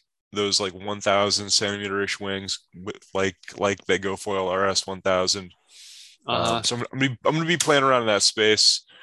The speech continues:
Speaker 1: that, that size range, one thousand to eleven hundred. I'm gonna try a couple different things, and I think that Cedrus is gonna let me, um, try stuff and play around and try more setups. So I'm excited about it.
Speaker 2: That's awesome.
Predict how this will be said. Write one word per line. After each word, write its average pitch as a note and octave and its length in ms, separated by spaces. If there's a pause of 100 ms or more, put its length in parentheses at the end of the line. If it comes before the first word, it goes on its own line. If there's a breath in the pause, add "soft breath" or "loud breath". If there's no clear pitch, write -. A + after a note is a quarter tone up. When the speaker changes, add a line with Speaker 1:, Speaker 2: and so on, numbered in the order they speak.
(280 loud breath)
Speaker 1:
that, G2+ 340
that G#2 140
size G2 400
range, G2 400
one G2+ 160
thousand G2 560
to F#2 140
eleven F#2+ 280
hundred. F#2 440
I'm - 540
gonna G#2 100
try G#2+ 220
a G2+ 40
couple G2+ 220
different F#2 300
things, F#2 380
and F#2+ 80
I G2 40
think A2 160
that F#2+ 100
Cedrus F2+ 480
is - 60
gonna F2 160
let F2 120
me, F2 280 (300)
um, E2+ 500 (120)
try F2 280
stuff E2 580
and E2+ 140
play F2 180
around - 500 (120)
and G1+ 640
try F2 420
more F2 360
setups. - 680
So - 180
I'm C#3 100
excited E3 340
about F#2 220
it. - 60 (360)
Speaker 2:
That's - 160
awesome. B2+ 400